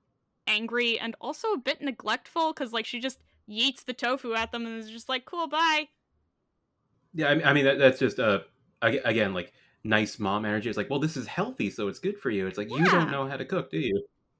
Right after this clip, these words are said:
Speaker 1: And then if we're viewing it, since we're viewing this through Stacy's eyes, we're seeing her, like, wanting to just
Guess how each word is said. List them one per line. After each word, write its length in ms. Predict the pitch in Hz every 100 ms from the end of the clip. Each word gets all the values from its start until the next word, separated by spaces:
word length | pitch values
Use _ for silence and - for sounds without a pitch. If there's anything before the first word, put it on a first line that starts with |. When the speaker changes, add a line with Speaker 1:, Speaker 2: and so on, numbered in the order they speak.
| _ _ -
Speaker 1:
And 100 | 233
then 180 | 202 208
if 100 | -
we're 100 | 233
viewing 360 | 202 247 226 220
it, 100 | -
since 240 | 262 247
we're 80 | 240
viewing 280 | 233 226 220
this 160 | 214
through 420 | - 226 214 202 208
Stacy's 580 | - 233 226 - 202
eyes, 460 | 214 233 202 190 202 - - -
we're 160 | 220 214
seeing 380 | - 220 214 226
her, 280 | 220 214 202
like, 440 | 196 196 190 _ _ _
wanting 400 | - 247 233 240 240
to 80 |
just 280 | 214 233 -